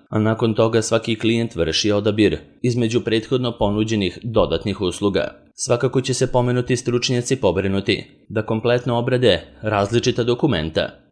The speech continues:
to jest da uz njihov prevod u toj varijanti jezika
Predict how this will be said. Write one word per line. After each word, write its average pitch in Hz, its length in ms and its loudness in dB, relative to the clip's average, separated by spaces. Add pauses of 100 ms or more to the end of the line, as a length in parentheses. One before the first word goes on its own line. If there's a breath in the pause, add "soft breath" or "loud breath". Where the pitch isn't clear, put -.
(140)
to 107 100 4
jest 113 360 0
da 107 160 2
uz 90 260 -2
njihov 107 280 0 (100)
prevod 107 400 2 (140)
u 107 120 4
toj 156 280 2
varijanti 95 500 0
jezika 113 540 0